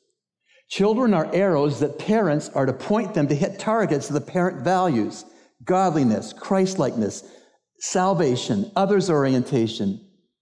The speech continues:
diligence, prayer. Those are the targets that we as Christian parents should be aiming our arrows toward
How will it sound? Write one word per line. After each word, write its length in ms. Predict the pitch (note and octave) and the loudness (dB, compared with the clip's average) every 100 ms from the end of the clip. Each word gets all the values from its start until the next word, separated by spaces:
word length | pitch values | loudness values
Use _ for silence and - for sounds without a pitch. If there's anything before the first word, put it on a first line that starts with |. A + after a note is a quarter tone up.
| _ _ _ - | _ _ _ 0
diligence, 840 | G#3 F3+ C#3+ A#2 F#2+ - - - _ _ | 2 2 0 -2 -4 -8 -16 -18 _ _
prayer. 640 | - F#3+ E3+ A2+ G2 - - - _ _ | 0 2 2 2 -2 -6 -16 -20 _ _
Those 320 | F#3+ A3 A3+ G#3+ | 0 2 2 0
are 20 | |
the 80 | E3+ | -2
targets 560 | - G#3+ G#3 D#3+ B2 | -2 0 0 0 -2
that 160 | D#3+ C#3+ | -2 2
we 160 | F3+ | 2
as 160 | F3 - | 2 0
Christian 340 | - G3 G3 | -2 -2 -2
parents 380 | D3+ F#3+ E3 B2 | -2 0 0 -2
should 140 | - C3+ | -2 0
be 120 | B2+ - - _ - | 0 -4 -20 _ -2
aiming 400 | G#3 A3+ A3+ G3+ | 2 4 4 2
our 260 | D#3+ C#3+ | 0 0
arrows 400 | F#3 G3 F3 D#3 | 0 2 2 0
toward 600 | - D#3+ D3+ C#3+ G#2+ B2+ | -2 0 2 2 0 -4